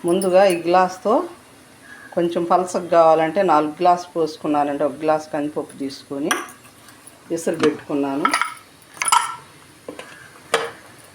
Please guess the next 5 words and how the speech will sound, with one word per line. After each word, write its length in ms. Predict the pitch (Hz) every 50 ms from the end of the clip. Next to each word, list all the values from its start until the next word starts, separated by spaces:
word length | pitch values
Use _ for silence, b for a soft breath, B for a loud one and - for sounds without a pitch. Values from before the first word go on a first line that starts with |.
| - - - - - - - - - - - - - - - - - - - - - - - - -
కడిగేసుకున్నానండి, 920 | 170 165 175 185 180 170 170 - - 160 147 147 143 139 139 139 139 143 - -
శుభ్రం 320 | 156 143 - - 151 139 139 147
గిన్నెలో 320 | 151 151 147 147 160 165 160 156
పోసుకున్నాను. 560 | 151 151 - - - 143 135 131 131 131 123 -
కడిగి 320 | 156 151 151 143 151 202